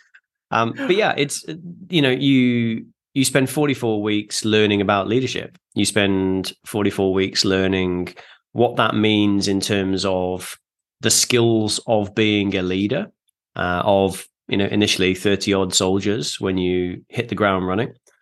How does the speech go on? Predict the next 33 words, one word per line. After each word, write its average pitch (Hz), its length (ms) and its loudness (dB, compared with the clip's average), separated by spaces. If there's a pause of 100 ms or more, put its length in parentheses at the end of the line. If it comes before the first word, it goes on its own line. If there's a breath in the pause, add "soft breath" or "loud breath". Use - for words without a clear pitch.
(360)
but 131 120 4
also 151 220 4
the 175 100 4
responsibilities 131 1300 -2 (140)
and 101 640 2 (120)
the 95 640 0
values 117 920 0 (200)
and 101 420 0
the 101 80 2
morals 110 960 2
of 98 320 0
leadership 95 520 -2
as 98 120 -6
well. 95 260 0
And 95 100 0
I 101 60 2
think, 113 380 -2 (220)
you 107 80 -2
know, 101 140 0
where 110 400 2
the, 101 240 0
the 107 100 -2
military 117 420 2
does 101 200 -2
leadership 98 380 -2
really 95 200 -2
well 98 400 0 (300 loud breath)
is 107 120 0
it 107 100 2
instills 104 760 2
the 101 140 -2
sense 101 460 0
that 92 300 -4